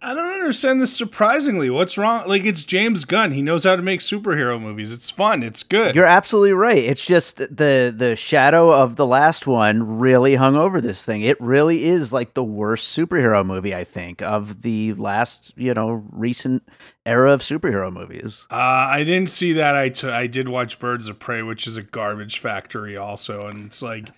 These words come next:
Speaker 2: We
Speaker 1: how many
Speaker 2: know you
Speaker 1: cha-
Speaker 2: don't like that movie.
Speaker 1: How many chances is D C gonna give this thing? <laughs> Like, you know, they righted the ship 'cause they got the guy to right the ship, but geez, man, like, you know, so, you know what? Do you know what director's jail is?
Speaker 2: Mm-hmm.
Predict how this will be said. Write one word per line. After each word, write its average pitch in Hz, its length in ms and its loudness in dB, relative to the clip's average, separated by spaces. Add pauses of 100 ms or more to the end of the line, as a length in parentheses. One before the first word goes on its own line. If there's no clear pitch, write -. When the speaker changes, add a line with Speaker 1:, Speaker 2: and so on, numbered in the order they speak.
(200)
Speaker 2:
We 95 120 -6
Speaker 1:
how 214 60 2
many 254 120 6
Speaker 2:
know 107 100 4
you 107 120 2
Speaker 1:
cha- 104 80 2
Speaker 2:
don't 101 200 -2
like 92 240 -6
that 85 180 -14
movie. 90 100 -14
Speaker 1:
How 208 80 2
many 277 160 4
chances 185 720 0 (320)
is 147 160 -10
D 143 240 -8
C 170 260 -4
gonna 147 180 -2
give 117 320 -4
this 107 220 -10
thing? 104 420 -14
<laughs> - 80 -10
Like, 107 320 -10 (320)
you 156 120 0
know, 147 200 6
they 165 200 2
righted 165 380 2
the 143 100 -4
ship 165 320 -2
'cause 139 160 -6
they 135 100 -2
got 127 220 -2
the 123 80 -4
guy 127 180 -2
to 120 100 -6
right 120 240 -4
the - 80 -20
ship, 135 300 -8
but 101 180 -16
geez, 123 440 -6
man, 117 280 -8
like, 127 300 -4 (420)
you 180 120 6
know, 185 200 6
so, 151 280 -2
you 175 180 0
know 196 200 2
what? 180 360 0
Do - 80 -4
you 185 80 2
know 247 80 6
what 233 160 4
director's 147 500 0
jail 147 320 0
is? 147 400 -4
Speaker 2:
Mm-hmm. 120 500 0